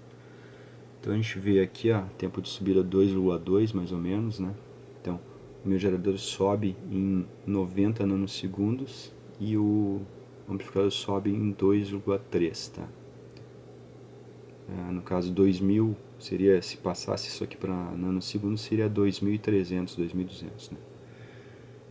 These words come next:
Então notem aí que o amplificador demora, né, mais tempo, né, pra subir. E isso aí é o, o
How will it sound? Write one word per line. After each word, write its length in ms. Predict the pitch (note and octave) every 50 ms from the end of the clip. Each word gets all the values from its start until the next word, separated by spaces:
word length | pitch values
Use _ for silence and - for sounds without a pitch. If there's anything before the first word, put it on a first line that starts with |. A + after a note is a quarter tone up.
| - -
Então 180 | - G2+ G2
notem 380 | G2 G2+ G2+ G2 - - F#2+ G2+
aí 60 | G#2 G2+
que 500 | - - - G#2+ G#2 G#2 G2+ G2 F#2 F#2 - - - - - - - - - - - - - -
o 60 | G2
amplificador 360 | F#2 F#2 - - G2+ G2 G#2
demora, 640 | G2+ G2 G2 F#2+ F#2 F2+ F#2 G2 A#2 B2 A2+ F#2+
né, 120 | F#2 F#2 F#2
mais 440 | F#2 F#2 F#2 F#2 G2 G2+ G2+ - -
tempo, 480 | - - F#2 F2+ G2 A2+ A#2 - - F2+
né, 180 | F2+ F#2 F#2 -
pra 100 | - G#2
subir. 400 | - - - A2+ - F2+ F#2+ G#2+ A2 - - - - - - - - - - - - - - - - - - - - - - - - - - - - - - - - - - - - - - - - - - - - - - -
E 600 | G2 G2 G2+ G2+ G2+ G2+ G2+ G2+ G2 G2 G#2 A2
isso 240 | A2 A2 - -
aí 220 | G#2 G2+ G2 G2+ G#2
é 40 | G#2
o, 160 | G#2 G#2+ G#2+ - - - - - - - - G2+
o 380 | F#2+ F#2 F2+ F#2 F#2+ F#2 F#2